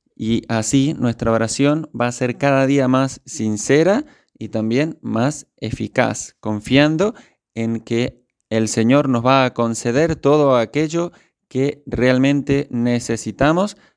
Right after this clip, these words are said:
para alcanzar la salvación que Él mismo quiere darnos. Pidámosle a la Virgen María que ella sea nuestro modelo y nuestra guía y maestra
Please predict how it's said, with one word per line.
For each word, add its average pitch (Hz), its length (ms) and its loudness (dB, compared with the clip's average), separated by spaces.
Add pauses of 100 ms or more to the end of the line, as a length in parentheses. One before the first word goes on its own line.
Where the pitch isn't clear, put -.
(140)
para 107 220 -2
alcanzar 110 680 -2
la 110 180 -2
salvación 110 680 -2
que 127 200 2
Él 131 120 4
mismo 156 420 0 (300)
quiere 120 500 0
darnos. 110 600 -6 (920)
Pidámosle 120 640 2
a 123 60 2
la 117 100 0
Virgen 120 460 -2
María 143 480 2 (340)
que 117 140 -4
ella 120 200 -2
sea 127 300 -2
nuestro 110 420 -4
modelo 135 640 2
y 127 60 0
nuestra 107 500 -6
guía 135 500 -2
y 117 140 -2
maestra 117 680 -2